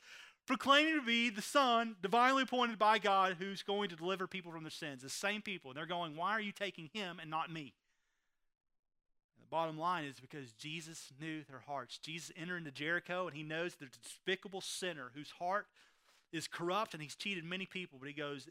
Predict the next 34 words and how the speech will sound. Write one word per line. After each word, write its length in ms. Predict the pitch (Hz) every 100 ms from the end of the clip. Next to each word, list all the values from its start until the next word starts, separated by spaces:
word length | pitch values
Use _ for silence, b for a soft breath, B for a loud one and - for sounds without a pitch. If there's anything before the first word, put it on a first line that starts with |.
| 120
"You're 280 | 143 202 226
the 80 |
one 340 | 160 143 135 131 -
who 200 | 147 143 -
desires 520 | 127 143 160 175 165
to 100 | -
know 240 | 147 147 147
me, 300 | 135 127 131
and 80 | 127
I 220 | 147 160
desire 340 | 135 143 139
to 140 | 135 127
know 140 | 127
you 180 | 127 120
too." 320 | - 127 110 - _
The 80 | _
Father 340 | 139 139 127
drew 260 | 113 147 185
Zacchaeus. 640 | 185 170 - 180 175 - B B
Jesus 340 | 127 135 123
saved 440 | - - 170 180 180
him, 220 | 180 180 B _
redeemed 480 | 143 120 170 185 175
him, 260 | 180 180 b -
sanctified 800 | - 196 190 180 175 180 175
him, 200 | 170 180 180 -
saved 480 | - 196 190 196
him. 260 | - 190 190 B -
And 160 | 160
what? 220 | 156 165 - B _ 202
We 140 | 170
know 220 | 175 175
now 240 | 160 160 156
his 120 | 135